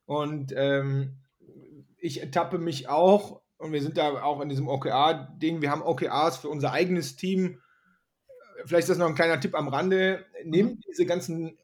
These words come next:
Speaker 1: agilen Methoden, nehmt die nicht einfach so, wie die irgendwo im Buch stehen, ne, sondern nehmt die, versteht die und dann passt die so auf euch an, weil ihr habt eigene Prozesse, ihr habt eigene Menschen,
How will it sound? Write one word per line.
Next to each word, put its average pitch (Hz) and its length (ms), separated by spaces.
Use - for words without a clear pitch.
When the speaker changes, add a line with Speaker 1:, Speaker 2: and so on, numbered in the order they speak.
Speaker 1:
agilen 185 520
Methoden, 208 580
nehmt 220 260
die 226 80
nicht 190 240
einfach 190 260
so, 185 240
wie 185 80
die 180 100
irgendwo 196 340
im 151 80
Buch 226 220
stehen, 123 520
ne, 185 160
sondern 156 260
nehmt 202 300
die, 233 140
versteht 196 540
die 240 140
und 175 80
dann 170 200
passt 202 260
die 190 80
so 180 260
auf 185 180
euch 170 220
an, 165 240
weil 147 200
ihr 165 80
habt 175 200
eigene 190 280
Prozesse, 180 420
ihr 156 120
habt 165 180
eigene 170 260
Menschen, 175 440